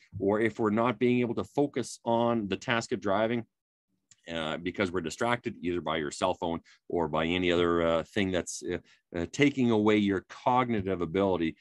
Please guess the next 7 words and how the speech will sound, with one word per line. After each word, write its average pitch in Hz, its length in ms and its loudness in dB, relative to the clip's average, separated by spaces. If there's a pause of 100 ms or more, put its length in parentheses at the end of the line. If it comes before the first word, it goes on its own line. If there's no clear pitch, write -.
(200)
to, 90 360 0
uh, 87 140 2 (1120)
operate 104 360 2
your 95 120 -2
vehicle 87 600 0 (160)
or 80 320 -4 (260)
whatever, 110 720 4